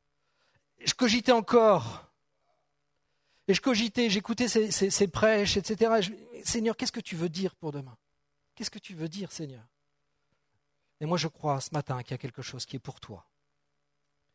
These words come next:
Je crois que Jésus vient de te parler à ton cœur. Je crois profondément que Jésus veut te guérir de tes meurtrissures. Comme il le dit dans Jérémie, quand il s'adresse à Jacob, il lui dit, « Je vais te faire cicatriser. » C'est dans la fin,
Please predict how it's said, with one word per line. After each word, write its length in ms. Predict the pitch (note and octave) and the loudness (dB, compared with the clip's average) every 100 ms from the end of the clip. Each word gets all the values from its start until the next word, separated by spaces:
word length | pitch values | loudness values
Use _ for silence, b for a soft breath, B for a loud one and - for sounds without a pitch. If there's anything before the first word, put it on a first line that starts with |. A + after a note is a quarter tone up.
| _ | _
Je 140 | - | -12
crois 380 | D#3 - F#3 F#3 | -12 -2 0 0
que 220 | - D3 | -4 -6
Jésus 360 | C3+ C3+ C#3 D#3+ | -4 -4 -6 -8
vient 140 | D3 | -8
de 60 | C#3+ | -8
te 100 | C#3+ | -8
parler 280 | B2 C3+ C3+ | -2 0 0
à 80 | B2+ | -4
ton 160 | C3 | -8
cœur. 420 | A#2+ C3 G#2 _ _ _ _ _ _ _ _ _ _ _ _ _ _ _ _ _ _ _ _ _ | -8 -8 -8 _ _ _ _ _ _ _ _ _ _ _ _ _ _ _ _ _ _ _ _ _
Je 120 | - | -16
crois 420 | C3+ - - D#3+ E3 | -16 -16 -4 -2 -2
profondément 600 | - - E3 B2+ A2+ A#2 B B B B | -8 -10 -10 -10 -12 -18 B B B B
que 80 | - | -12
Jésus 320 | B2+ C#3 C3+ D#3+ | -8 -8 -8 -10
veut 100 | C3+ | -10
te 120 | C3+ | -12
guérir 300 | B2 C3 C3 | -8 -8 -8
de 80 | B2 | -12
tes 140 | C3+ | -14
meurtrissures. 720 | B2+ B2 B2+ - A#2+ G2 _ _ _ b b b b | -14 -14 -12 -12 -14 -20 _ _ _ b b b b
Comme 200 | - D3+ | -4 -2
il 100 | E3 | 0
le 100 | E3 | 0
dit 120 | D#3 | 0
dans 120 | E3+ D#3 | -2 0
Jérémie, 480 | C#3+ D3+ D#3 D3+ - _ _ _ - | 0 -2 -4 -6 -14 _ _ _ -16
quand 160 | B2 | -12
il 40 | - | -4
s'adresse 340 | C#3 C#3 C3+ | -2 -2 -4
à 60 | C#3 | -4
Jacob, 440 | D3 - D3 A#2 A2 | -6 -6 -8 -8 -14
il 80 | C3+ | -16
lui 100 | B2 | -14
dit, « 140 | B2 C3 | -12 -12
Je 120 | A#2+ | -12
vais 140 | A#2 | -12
te 160 | A2 - | -16 -18
faire 220 | - A2+ | -16 -10
cicatriser. » 680 | - - D#3+ D3 - B2 G#2 - _ _ _ _ _ _ _ _ _ _ _ _ | -8 -8 -8 -12 -10 -12 -14 -20 _ _ _ _ _ _ _ _ _ _ _ _
C'est 120 | _ A#2 | _ -14
dans 80 | |
la 120 | A#2+ A#2+ | -10 -10
fin, 200 | - | -10